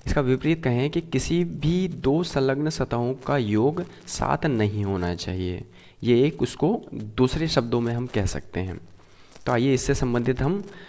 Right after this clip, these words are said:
अ, प्रश्न को देखते हैं, इसके उदाहरणों को। तो उदाहरण हमारे पास दिया हुआ है, उदाहरण <clears throat> नीचे दिए गए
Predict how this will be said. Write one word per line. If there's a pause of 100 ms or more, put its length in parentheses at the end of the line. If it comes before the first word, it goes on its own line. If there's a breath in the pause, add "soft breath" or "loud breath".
(240 loud breath)
अ,
प्रश्न
को (220)
देखते
हैं,
इसके
उदाहरणों
को। (1300 loud breath)
तो
उदाहरण
हमारे
पास
दिया
हुआ
है,
उदाहरण (540)
<clears throat> (400 loud breath)
नीचे
दिए
गए